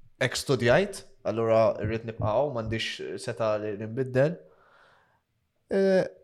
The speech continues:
u deċidejt għatat ħanara forsi jekk ni-, għandi ċans nbiddel u biddilt u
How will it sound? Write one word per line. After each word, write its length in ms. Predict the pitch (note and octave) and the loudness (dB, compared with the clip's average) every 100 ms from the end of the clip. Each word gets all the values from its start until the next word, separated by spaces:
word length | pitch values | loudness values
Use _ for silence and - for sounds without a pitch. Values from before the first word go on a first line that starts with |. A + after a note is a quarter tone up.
| _ | _
u 100 | - | -2
deċidejt 400 | G3+ D#3 F#3+ G#3 | 0 2 2 4
għatat 400 | G3 G3 F#3+ - - - - - | 2 2 0 -2 -12 -14 -16 -6
ħanara 480 | - F#3 E3+ G#3+ B3 | -2 -2 -2 -2 -2
forsi 340 | G#3+ G3 G3 | -2 -2 0
jekk 240 | F3+ E3 D#3+ | 0 -2 -2
ni-, 160 | E3+ - F#2 - | -4 -4 -10 -8
għandi 340 | - E3+ B2+ B2 | -2 2 4 4
ċans 380 | - F3+ G#3 G3+ | 2 0 0 -4
nbiddel 440 | G3+ E3 F#2 G#2+ | -2 -2 -2 -2
u 60 | F3 D#3+ - - | -2 -4 -8 -4
biddilt 500 | - A#2 F#3+ C4 B3+ | -4 4 4 4 2
u 120 | B3 | 4